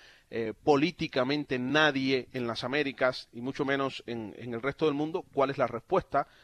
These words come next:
la respuesta directa a estos problemas que, que padecen los ciudadanos cubanos. Y hemos pasado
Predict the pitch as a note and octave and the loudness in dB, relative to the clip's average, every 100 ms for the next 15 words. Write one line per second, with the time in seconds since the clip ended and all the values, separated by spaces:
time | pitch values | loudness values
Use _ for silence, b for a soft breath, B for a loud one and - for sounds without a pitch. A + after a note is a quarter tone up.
0 | b A2 A2+ - D3 C#3 B2+ C#3 C#3+ D3+ | b -10 -8 -6 -2 -2 2 0 2 0
1 | - A#2+ A#2 D3+ - A#2+ A#2+ B2 C3+ B2+ | 0 -2 -6 -8 -6 -2 -2 -2 -6 -4
2 | A2+ G#2+ A#2+ A#2 A#2+ C3 D3+ C3+ b b | -4 -6 -4 -2 0 -2 -4 -6 b b
3 | b b A#2 A#2 A#2+ A2 A2+ A#2 - - | b b -6 -4 -2 0 0 -2 -4 4
4 | G3 B2+ - b b b - B2 F#3+ A#3+ | 4 4 -2 b b b -8 -2 0 6
5 | F#3+ E3+ G3+ G#3 D3 - | 6 8 10 10 10 6